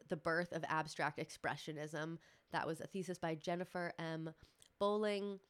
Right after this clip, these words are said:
Um, so we get the first three federal art programs, the P W A P, one called Section, and one called T A R P, which not only provided relief for unemployed artists,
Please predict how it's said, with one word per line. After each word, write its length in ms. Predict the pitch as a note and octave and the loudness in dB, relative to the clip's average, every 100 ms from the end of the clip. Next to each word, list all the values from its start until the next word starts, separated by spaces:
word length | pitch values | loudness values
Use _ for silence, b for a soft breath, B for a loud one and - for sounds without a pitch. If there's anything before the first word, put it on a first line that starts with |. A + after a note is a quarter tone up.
| b b b b b | b b b b b
Um, 220 | G3+ G3 F#3+ | 6 8 8
so 140 | A#3 | 4
we 100 | A3 | 8
get 160 | A3+ A3 | 10 8
the 60 | |
first 280 | A3 C4+ C#4 | 6 6 6
three 220 | C4+ C4 | 6 6
federal 320 | C4 A#3+ A#3+ | 8 6 8
art 180 | G3 - | 8 6
programs, 580 | - A3+ A#3 A3+ A#3 A#3+ | 6 6 8 6 6 4
the 120 | F#3+ | 0
P 300 | - G#3+ G3+ | 0 0 2
W 320 | G3+ G3 G3 | 6 6 8
A 100 | F#3+ | 8
P, 540 | F#3+ - G3 F#3 F#3 F#3 | 8 4 2 2 2 0
one 220 | F3 F3+ | 2 2
called 240 | F3+ D#3 - | 2 0 2
Section, 480 | F#3+ - - F#3+ | 2 2 4 4
and 180 | F#3 E3+ | 4 2
one 140 | E3 E3 | 2 2
called 340 | E3+ D3+ D3+ | 2 0 0
T 220 | - F3 | -2 0
A 100 | D#3+ | 2
R 220 | - G#3 | 6 6
P, 380 | A3+ A3 G3 F#3+ | 4 2 2 2
which 200 | F3 F3 | 2 2
not 160 | F3+ F3 | 4 4
only 200 | F3 F3 | 4 2
provided 560 | F3+ E3+ E3 E3 D3+ D#3+ | 0 2 4 4 0 -4
relief 440 | F3+ C4 B3+ - | -2 0 -2 -6
for 120 | - A3+ | -4 0
unemployed 400 | A3 A3 A3 G#3+ | 0 2 2 4
artists, 320 | G3 G3 | 6 4